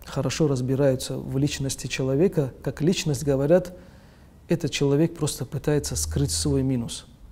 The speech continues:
Он спешит показать людям, что он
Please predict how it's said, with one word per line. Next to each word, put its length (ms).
Он 180
спешит 720
показать 560
людям, 640
что 280
он 380